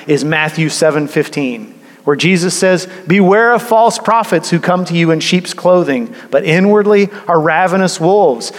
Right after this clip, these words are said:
See, the fact is, false teachers don't advertise themselves as false. They don't say, "Hey, I got some stuff that's not in the Bible, but it's better than Scripture." They don't say that. They present themselves as being faithful. And there's enough of,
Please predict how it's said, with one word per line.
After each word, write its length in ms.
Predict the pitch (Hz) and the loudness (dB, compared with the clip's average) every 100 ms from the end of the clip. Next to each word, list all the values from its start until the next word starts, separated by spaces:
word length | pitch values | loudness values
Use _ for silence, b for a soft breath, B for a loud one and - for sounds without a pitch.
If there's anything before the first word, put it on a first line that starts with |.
| - | 0
See, 120 | 196 | 2
the 80 | 165 | 2
fact 240 | 190 180 | 0 0
is, 260 | 208 180 - | 2 0 -2
false 520 | - - 196 196 - | -14 -4 0 0 0
teachers 360 | 208 220 190 175 | -2 0 0 0
don't 200 | 180 185 | 0 0
advertise 580 | 156 190 156 156 147 | 0 0 0 0 0
themselves 540 | 160 139 147 135 139 151 | -2 -4 0 0 0 -2
as 200 | 135 - | -4 -4
false. 680 | 160 139 151 - - - - _ _ - - _ _ _ _ _ _ 139 | -4 -4 -6 -12 -16 -18 -20 _ _ -20 -20 _ _ _ _ _ _ -2
They 80 | |
don't 180 | 143 185 | 0 0
say, 300 | - 170 151 | -2 0 0
"Hey, 420 | 151 180 170 147 B - | 0 2 2 0 B -4
I 140 | 165 | -2
got 180 | 196 180 | -2 -2
some 140 | 165 | -6
stuff 600 | 151 185 180 165 - - 156 | -4 0 0 -2 -8 -10 -4
that's 200 | 165 170 | -2 0
not 280 | 170 185 208 | 0 2 0
in 80 | |
the 80 | 196 | 0
Bible, 420 | 220 240 233 208 | 2 2 2 2
but 100 | 175 | 2
it's 140 | 180 156 | -2 0
better 320 | 185 220 226 | 0 2 2
than 160 | 233 226 | 2 0
Scripture." 460 | 247 254 - 165 | -2 -4 -2 0
They 100 | 170 | 2
don't 180 | 196 208 | 0 -2
say 220 | - 117 | -4 -4
that. 320 | 82 67 50 - - - | -4 -8 -10 -14 -16 -8
They 100 | 127 | -6
present 380 | 135 127 160 160 | -6 -4 -4 -4
themselves 480 | 165 156 147 143 | -6 0 0 0
as 100 | 143 | -4
being 200 | - 143 | -8 -8
faithful. 520 | 135 143 135 - - B B B | -4 -4 -4 -8 -12 B B B
And 180 | 160 160 | -2 0
there's 160 | 160 | 0
enough 440 | 156 147 160 180 196 | 0 0 0 0 0
of, 200 | 180 | -2